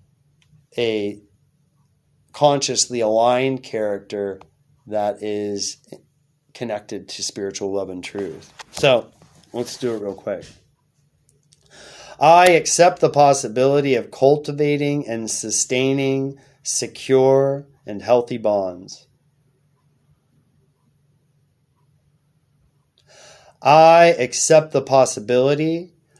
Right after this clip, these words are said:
of cultivating and sustaining secure and healthy bonds.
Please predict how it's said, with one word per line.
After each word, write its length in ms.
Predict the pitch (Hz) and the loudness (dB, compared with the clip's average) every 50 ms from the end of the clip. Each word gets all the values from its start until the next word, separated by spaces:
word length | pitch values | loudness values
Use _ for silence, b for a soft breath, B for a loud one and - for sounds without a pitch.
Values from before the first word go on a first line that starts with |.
| b b | b b
of 220 | 120 123 107 - - | -2 -2 -2 -4 -4
cultivating 1000 | - - 147 160 160 156 156 147 139 151 151 156 156 156 156 156 156 156 - | 2 4 4 4 4 2 -4 -2 0 0 2 2 0 0 -2 -2 -4 -6 -6
and 180 | 117 120 117 110 | -6 -6 -6 -6
sustaining 960 | - - 117 104 - - - 131 135 139 143 147 156 160 165 165 170 175 165 - _ _ _ _ _ _ _ | -6 -6 -6 -6 -6 -4 -2 -2 0 0 0 -2 -2 -2 -4 -4 -6 -10 -14 -20 _ _ _ _ _ _ _
secure 1000 | - - - - 135 131 - - - - 139 143 147 147 156 156 160 165 170 160 - | -14 -10 -6 -6 -6 -6 -6 -8 -2 0 2 4 4 2 2 0 0 -2 -4 -8 -12
and 160 | - 123 110 | -12 -12 -12
healthy 420 | - - 127 135 139 135 - 143 131 | -4 0 2 2 2 2 -2 -6 -4
bonds. 720 | 117 113 101 98 95 90 90 - - - - - - - | -4 -2 -2 -2 -4 -6 -10 -12 -18 -20 -20 -20 -20 -20